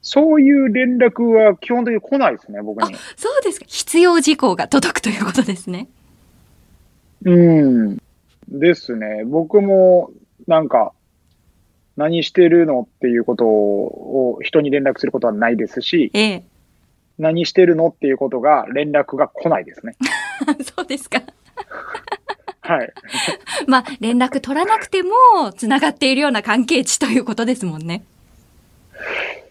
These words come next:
Speaker 1: そうですね。だから、もし仮に「何してるの？」ってこう来たら、
Speaker 2: はい。
Speaker 1: なんかもう、そ-、わかんないですけど、もうグッドマークのスタンプ返しておしまいですよね、多分。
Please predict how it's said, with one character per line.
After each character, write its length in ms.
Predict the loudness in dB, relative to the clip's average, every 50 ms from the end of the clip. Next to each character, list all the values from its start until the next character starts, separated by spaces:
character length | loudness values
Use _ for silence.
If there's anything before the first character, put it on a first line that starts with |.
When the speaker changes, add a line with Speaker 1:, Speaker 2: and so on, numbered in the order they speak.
| _ _ _ -6 -2 -2 -2
Speaker 1:
そ 340 | 2 2 4 6 6 6
う 40 | 4
で 20 | 0
す 140 | -4 -6
ね。 180 | -4 -2 -2 0
だ 120 | 0 2
か 80 | 2 2
ら、 140 | 2 0 -2
も 160 | -2 -4 -4
し 160 | -4 -8 -6
仮 240 | -2 -2 -2 -2 -4
に 80 | -8 -6
「何 300 | -6 -6 -6 -6 -8 -4
し 60 | 0
て 100 | 0 0
る 100 | 2 0
の？」 160 | -2 -2 -4
っ 40 | -4 _ _ _ _ _ _ -4
て 300 | 0 2 2 2 2 0
こ 160 | -2 -4 -4 -4
う 60 | -6
来 100 | -10 -4
た 160 | 0 2 2
ら、 80 | 2 2
Speaker 2:
は 220 | 0 0 0 -2
い。 60 | -4
Speaker 1:
な 120 | -6 -8 -8
ん 60 | -6
か 100 | -8 -8
も 360 | -8 -4 -2 0 0 0 -2
う、 20 | -4
そ-、 160 | -8 -8 -10 _ _ _ _ _ _ _ _ _ _ _ _ _ _ _ _ _ 0
わ 180 | 2 4 4
か 80 | 4 4
ん 60 | 2
な 80 | 0 -2
い 40 |
で 60 | -4 -4
す 60 | -6
け 80 | -6
ど、 160 | -4 -4 -4 -4
も 440 | -4 -4 -4 -4 -4 -4 -6 -8 -8
う 40 | -6
グ 100 | -6 -6
ッ 60 | -2 0
ド 120 | 0 2
マ 200 | 4 4 4 4
ー 40 | 2
ク 80 | -2
の 120 | -8 -10 -10
ス 60 | -2
タ 120 | -2 -2
ン 60 | -2 -2
プ 80 | -8
返 180 | -8 -8 -8 -6
し 40 | -8
て 60 | -4
お 60 | -4
し 160 | -2 -2 -2
ま 80 | -6 -8
い 40 | -8
で 60 | -6
す 60 | -6
よ 60 | -6
ね、 60 | -6 -6
多 80 | -12
分。 80 | -14